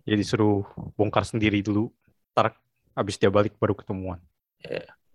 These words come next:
Speaker 2: Summer school-nya I C T P bukan? I C T P kan kayaknya ada summer
Speaker 1: Bukan.
Speaker 2: school juga. Oh.
Speaker 1: So, I C T P ada summer school, ada.
Speaker 2: Iya, iya, ada. Cuman kita t-, apa, tahun kemarin nggak ada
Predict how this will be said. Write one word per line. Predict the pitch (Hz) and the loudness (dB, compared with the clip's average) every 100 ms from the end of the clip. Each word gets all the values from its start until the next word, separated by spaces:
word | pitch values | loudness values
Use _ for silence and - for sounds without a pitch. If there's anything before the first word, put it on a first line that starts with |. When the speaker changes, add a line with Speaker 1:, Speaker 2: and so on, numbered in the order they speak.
| _ - _ _ _ | _ -20 _ _ _
Speaker 2:
Summer | - 117 107 | -6 0 0
school-nya | 107 117 110 110 101 | 2 2 4 4 2
I | 101 | 0
C | 113 - | -2 -2
T | |
P | 127 120 | -2 2
bukan? | 113 107 | 2 2
I | |
C | 123 - | -2 -2
T | 147 | -2
P | 180 | 0
kan | - | 2
kayaknya | 170 175 170 | 2 4 4
ada | |
summer | 165 143 135 | 2 2 0
Speaker 1:
Bukan. | 98 | -2
Speaker 2:
school | 131 | -2
juga. | 131 135 165 _ - | 0 0 -2 _ -8
Oh. | 120 127 _ _ _ _ | -8 -8 _ _ _ _
Speaker 1:
So, | - | -6
I | 120 | -6
C | - | -8
T | - | -6
P | - | -2
ada | 135 131 | 0 0
summer | 135 | -4
school, | 127 - 131 143 | -4 -2 0 0
ada. | 120 - - _ _ - | -2 -6 -20 _ _ -2
Speaker 2:
Iya, | 113 95 | 2 2
iya, | - | 0
ada. | 55 - - _ _ _ - - - - - - - _ | -6 -10 -10 _ _ _ -12 -10 -8 -12 -16 -20 -20 _
Cuman | - 113 117 | -6 -2 2
kita | 117 120 - | 4 2 0
t-, | - - _ | -10 -10 _
apa, | 113 - 120 120 - _ _ _ - | -4 2 2 2 -4 _ _ _ 0
tahun | 107 95 | 2 2
kemarin | 104 104 113 123 | 0 2 6 4
nggak | 117 101 | 4 2
ada | 104 | 2